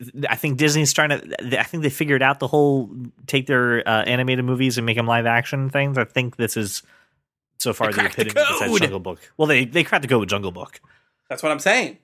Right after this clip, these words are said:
Speaker 1: Okay, Josh, you know what movie you're, you're gonna go see in the theater? Trainspotting two.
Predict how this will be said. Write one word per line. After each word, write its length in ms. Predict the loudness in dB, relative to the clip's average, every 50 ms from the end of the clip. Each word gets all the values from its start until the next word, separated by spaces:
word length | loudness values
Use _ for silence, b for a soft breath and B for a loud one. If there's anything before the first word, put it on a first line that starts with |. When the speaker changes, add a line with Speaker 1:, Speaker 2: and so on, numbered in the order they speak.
| _ -2 0
Speaker 1:
Okay, 240 | 2 2 4 4 4
Josh, 300 | 4 4 2 2 2 2
you 80 | 4
know 80 | 4 4
what 120 | 4 4
movie 220 | 4 2 2 4 4
you're, 200 | 4 4 2 0
you're 140 | 0 0 0
gonna 140 | 0 2 2
go 80 | 2 2
see 140 | 2 2 2
in 60 | 0
the 60 | 2
theater? 340 | 2 2 2 2 0 -2 -2 -8 _ _ _ _ _ _ _ _ _ _ _ _ _ _ -8
Trainspotting 960 | -2 2 2 4 4 4 2 2 0 -2 0 2 4 4 4 2 0 -2 -4
two. 300 | -2 -2 -2 -2 -4